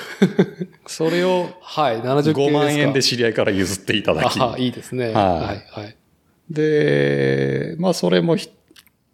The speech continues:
Speaker 2: まあ、夜な夜な、友達たちと、まあ、深夜二時、三時まで仕事終わってから、
Speaker 1: うん。
Speaker 2: いじくってエンジンやらなんやらやり尽くして、で、その後に、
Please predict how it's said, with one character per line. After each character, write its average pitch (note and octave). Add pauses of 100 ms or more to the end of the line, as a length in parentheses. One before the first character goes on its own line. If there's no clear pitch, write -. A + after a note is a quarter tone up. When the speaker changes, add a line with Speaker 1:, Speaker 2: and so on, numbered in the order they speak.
(140)
Speaker 2:
ま D3
あ、 C3
夜 A#2+
な A#2+
夜 A#2
な、 A2 (1700)
友 G#2
達 -
た G2+
ち -
と、 F#2+
ま F2
あ、 -
深 F#2+
夜 F2+
二 F2
時、 E2+
三 E2
時 D#2
ま D2+
で C#2+
仕 -
事 F2+
終 E2+
わ E2
っ -
て F2
か E2+
ら、 D2+ (140)
Speaker 1:
う D#3
ん。 C3+
Speaker 2:
い F#2
じ F2
く F2
っ -
て E2+
エ E2+
ン D#2+
ジ D#2
ン D2+
や D#2
ら D2+
な E2
ん E2
や E2+
ら D#2+
や E2
り E2 (200)
尽 -
く G#2+
し -
て、 E3+ (1200)
で、 D#3
そ D3+
の F3
後 D#3
に、 D#3+